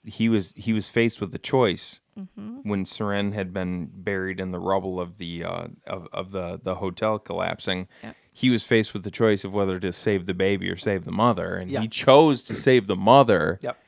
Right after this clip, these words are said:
Speaker 2: Right.
Speaker 1: And then it ended up being the baby that was, uh,
Speaker 2: That
Speaker 1: chosen.
Speaker 2: went,
Speaker 1: So
Speaker 3: How would
Speaker 1: both,
Speaker 3: you choose
Speaker 1: so
Speaker 3: that?
Speaker 1: both of these fathers, both of these fathers have seemingly some sort of,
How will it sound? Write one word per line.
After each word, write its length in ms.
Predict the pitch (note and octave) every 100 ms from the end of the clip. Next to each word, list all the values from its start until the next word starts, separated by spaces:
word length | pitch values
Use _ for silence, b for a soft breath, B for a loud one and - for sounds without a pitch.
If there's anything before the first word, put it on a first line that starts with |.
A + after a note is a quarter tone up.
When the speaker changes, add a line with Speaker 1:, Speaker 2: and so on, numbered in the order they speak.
| _
Speaker 2:
Right. 100 | -
Speaker 1:
And 160 | A#2+
then 120 | A#2+ G#2+
it 120 | G#2+
ended 280 | A2+ A2 G#2
up 120 | E2+
being 220 | A2 G#2
the 80 | F#2
baby 360 | G#2 A#2+ A2
that 180 | F#2 D#2+
was, 320 | F2 F2 - - _ _ _ _ _ _ _
uh, 160 | G#2 D#2+
Speaker 2:
That 80 | E2
Speaker 1:
chosen. 380 | A2 F2 F#2 F#2
Speaker 2:
went, 120 | G#2
Speaker 1:
So 260 | C3 A#2+ - -
Speaker 3:
How 140 | G#3+
would 40 | E4+
Speaker 1:
both, 220 | D3+ E3
Speaker 3:
you 100 | D#3+
choose 260 | - -
Speaker 1:
so 120 | F#3 D#3+
Speaker 3:
that? 60 |
Speaker 1:
both 320 | C#3+ C#3+ E3
of 100 | E3+
these 220 | D3 C#3+ -
fathers, 680 | - C#3+ D#3 A#2+ G2+ G#2
both 300 | - A#2+ B2+
of 60 | C3+
these 200 | B2 G#2
fathers 520 | - B2+ C3 A2+ G2
have 600 | - A2+ G#2 G#2 - - _ _ _ _ _
seemingly 720 | - D#3 E3+ C3 G2+ F2 F2+
some 300 | F2+ - B2+
sort 260 | A#2+ B2 A2+
of, 280 | G2 F2+